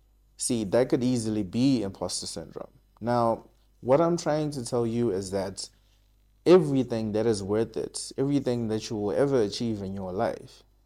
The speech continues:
you will have to get past some kind of imposter syndrome, some kind of nerves, some kind of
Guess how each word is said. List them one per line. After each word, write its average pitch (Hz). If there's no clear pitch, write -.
you 113
will 110
have 110
to 95
get 101
past -
some 120
kind 113
of 104
imposter 110
syndrome, -
some 117
kind 117
of 104
nerves, 107
some 120
kind 113
of 90